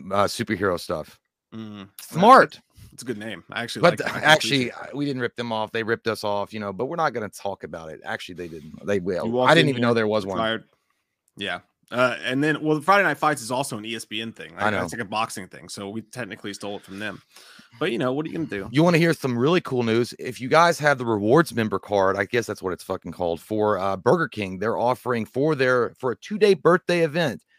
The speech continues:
Speaker 1: they're going back to their original prices for their Whopper, thirty-seven cents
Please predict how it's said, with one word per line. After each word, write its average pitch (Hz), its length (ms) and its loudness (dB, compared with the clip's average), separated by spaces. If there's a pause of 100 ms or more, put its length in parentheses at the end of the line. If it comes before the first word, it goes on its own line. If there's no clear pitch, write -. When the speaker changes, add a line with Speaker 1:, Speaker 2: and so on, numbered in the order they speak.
(320)
Speaker 1:
they're 131 120 4
going 151 200 0
back 147 220 0
to 127 60 -18
their 127 140 0
original 147 400 -2
prices 143 400 -2
for 120 120 -10
their 117 120 0
Whopper, 107 520 -2 (440)
thirty-seven 151 600 2
cents - 460 -4